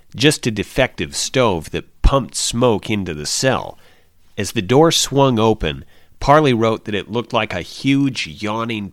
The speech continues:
pit to receive me. He recoiled at first, but the guards motivated him to get in by jabbing at him with their bayonets. Once inside,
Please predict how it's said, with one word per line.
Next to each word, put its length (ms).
pit 400
to 140
receive 500
me. 220
He 120
recoiled 540
at 100
first, 440
but 120
the 60
guards 460
motivated 640
him 200
to 100
get 260
in 260
by 180
jabbing 600
at 180
him 100
with 140
their 120
bayonets. 720
Once 420
inside, 760